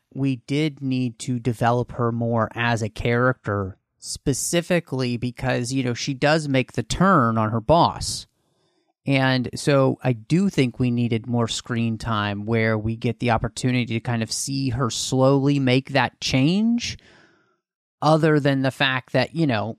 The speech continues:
I mean, Mel Gibson flashes those famous blue eyes at her and she just melts to all the pieces, basically. And, and, and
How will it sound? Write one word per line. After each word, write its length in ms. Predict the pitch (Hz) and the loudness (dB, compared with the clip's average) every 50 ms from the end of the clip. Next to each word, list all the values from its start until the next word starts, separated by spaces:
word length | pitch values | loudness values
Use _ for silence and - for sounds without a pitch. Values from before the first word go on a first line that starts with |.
| _ | _
I 140 | - 117 120 | -12 -8 -6
mean, 260 | 113 120 113 110 110 | -6 -4 -4 -4 -2
Mel 180 | 113 120 117 120 | -2 0 0 -2
Gibson 420 | 113 123 123 120 - - 127 120 | -2 -4 -8 -8 -8 -10 -10 -10
flashes 640 | 110 - - 139 123 120 120 - - 131 120 113 - | -10 -10 -6 -4 -2 -2 -2 -4 -6 -8 -8 -8 -6
those 520 | - 123 117 113 110 107 - - - - - _ _ _ _ _ _ _ _ | -6 -4 -4 -4 -6 -6 -8 -10 -10 -12 -14 _ _ _ _ _ _ _ _
famous 520 | - - - - 160 151 147 147 139 - | -12 -8 -2 0 2 4 4 2 2 0
blue 300 | - - 147 151 143 139 | 0 2 4 6 6 6
eyes 340 | 139 147 156 165 165 147 127 | 6 6 6 4 4 4 4
at 220 | 131 120 120 117 117 | 4 4 4 4 4
her 140 | 117 117 | 4 4
and 180 | 117 113 113 117 | 4 2 0 0
she 240 | - - 139 139 127 | -2 0 2 2 4
just 220 | 131 123 113 - 131 | 2 2 0 0 2
melts 340 | 127 123 123 127 - - | 4 4 4 2 0 0
to 80 | - 139 | 2 2
all 140 | 120 123 123 | 2 2 2
the 80 | 120 | 0
pieces, 520 | 110 - - 160 180 175 - 131 110 107 - | -4 -4 -4 -2 -2 -2 -2 -2 -4 -4 -2
basically. 800 | - 120 110 107 - - 120 107 - 113 110 107 104 104 107 - - | -2 0 0 0 -2 -4 -6 -6 -6 -6 -4 -4 -4 -4 -4 -4 -2
And, 340 | 127 123 120 117 113 - - | -2 0 0 0 0 -2 0
and, 280 | - 143 135 123 - - | 2 4 4 4 2 2
and 300 | 143 143 131 127 113 | 2 4 4 4 2